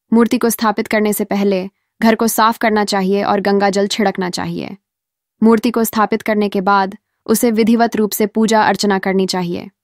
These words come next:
गणेश चतुर्थी दो हज़ार तेईस पंचांग के अनुसार गणेश स्थापना की सही मुहूर्त और तिथि। तिथि। भाद्रपद शुक्ल चतुर्थी, उन्नीस सितंबर दो हज़ार तेईस,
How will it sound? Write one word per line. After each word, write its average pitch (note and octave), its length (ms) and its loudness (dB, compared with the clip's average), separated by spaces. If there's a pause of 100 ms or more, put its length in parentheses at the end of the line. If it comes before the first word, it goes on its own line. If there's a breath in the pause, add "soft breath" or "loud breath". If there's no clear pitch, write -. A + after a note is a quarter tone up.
(260)
गणेश C4+ 240 4
चतुर्थी D4 420 2
दो B3+ 120 4
हज़ार B3+ 280 4
तेईस C4 320 2
पंचांग A#3+ 420 2
के B3 80 0
अनुसार A3 440 2 (260 soft breath)
गणेश B3 320 4
स्थापना B3+ 400 2
की C4 140 0
सही B3 260 4
मुहूर्त A#3+ 440 4
और G#3+ 100 2
तिथि। G3 360 -2 (460)
तिथि। G3 320 0 (500)
भाद्रपद C4 440 2
शुक्ल C4+ 260 0
चतुर्थी, A3+ 540 0 (300)
उन्नीस C4 300 6
सितंबर B3 400 2
दो A3 120 4
हज़ार A3 280 2
तेईस, F#3+ 440 0